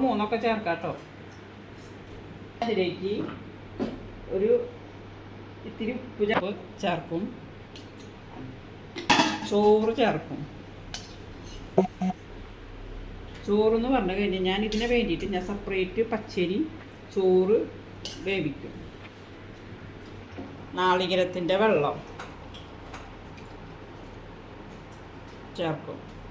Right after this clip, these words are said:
എന്നിട്ട് അതിൻ്റെ കൂടെ നമ്മൾ നല്ല വെള്ളം കുറച്ച് ഒഴിച്ച് കൊടുക്കും. ഇനി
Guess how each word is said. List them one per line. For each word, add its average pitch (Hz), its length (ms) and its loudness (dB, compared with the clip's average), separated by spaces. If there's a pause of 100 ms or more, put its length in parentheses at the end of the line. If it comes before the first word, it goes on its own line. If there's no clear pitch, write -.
(2250)
എന്നിട്ട് 180 200 2
അതിൻ്റെ 202 320 4
കൂടെ 185 220 4 (120)
നമ്മൾ 180 180 2 (640)
നല്ല 185 220 2 (120)
വെള്ളം 175 260 2 (800)
കുറച്ച് 175 380 -4 (240)
ഒഴിച്ച് 165 280 -6
കൊടുക്കും. 160 240 -8 (2000)
ഇനി 220 100 -2